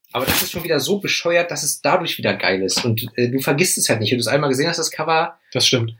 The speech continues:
Speaker 1: so,
Speaker 2: Ja.
Speaker 1: dann bei Manu-, was für ein Manowar-Cover hast du als erstes im Kopf? Das. Oder vielleicht noch, äh, Hail to England, äh, mit dem Typen mit der
Speaker 2: Ja.
Speaker 1: Flagge.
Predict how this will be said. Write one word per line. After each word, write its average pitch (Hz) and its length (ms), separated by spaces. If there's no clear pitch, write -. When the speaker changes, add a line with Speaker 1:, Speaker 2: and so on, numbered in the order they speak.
Speaker 1:
so, 143 160
Speaker 2:
Ja. 147 60
Speaker 1:
dann 143 440
bei 127 120
Manu-, 135 240
was 123 160
für - 100
ein 135 40
Manowar-Cover 131 580
hast 127 140
du 123 40
als 110 80
erstes 120 280
im 120 60
Kopf? - 360
Das. 127 360
Oder 123 160
vielleicht - 260
noch, 147 220
äh, 120 180
Hail 147 240
to 143 100
England, 143 460
äh, 123 360
mit - 1300
dem 120 340
Typen 139 240
mit 123 100
der 120 100
Speaker 2:
Ja. 117 40
Speaker 1:
Flagge. 139 440